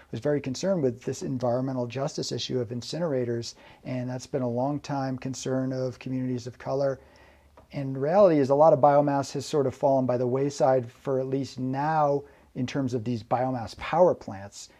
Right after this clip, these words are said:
because natural gas, we're, we're having that fracking boom right now and it's a bubble. And my concern is that when that bubble bursts, and it will burst,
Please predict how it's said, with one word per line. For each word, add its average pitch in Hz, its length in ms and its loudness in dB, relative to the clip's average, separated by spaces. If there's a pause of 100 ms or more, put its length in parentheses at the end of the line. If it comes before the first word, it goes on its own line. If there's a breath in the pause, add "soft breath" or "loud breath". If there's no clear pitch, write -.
(100)
because 131 580 0
natural 135 380 -2
gas, 131 580 0
we're, 127 200 -4
we're 131 100 0
having 123 320 -2
that 117 180 -4
fracking 143 520 2
boom 123 260 4
right 117 160 0
now 120 280 -4
and 117 100 -6
it's - 120 -14
a 120 40 -10
bubble. 139 520 2 (200 loud breath)
And 131 120 -4
my 139 200 0
concern 135 720 -2 (380 soft breath)
is 120 160 -2
that 120 180 -2
when 127 180 -2
that 117 260 -2
bubble 123 280 0
bursts, 165 420 4
and 139 120 -2
it 131 80 0
will 151 200 2
burst, 139 520 4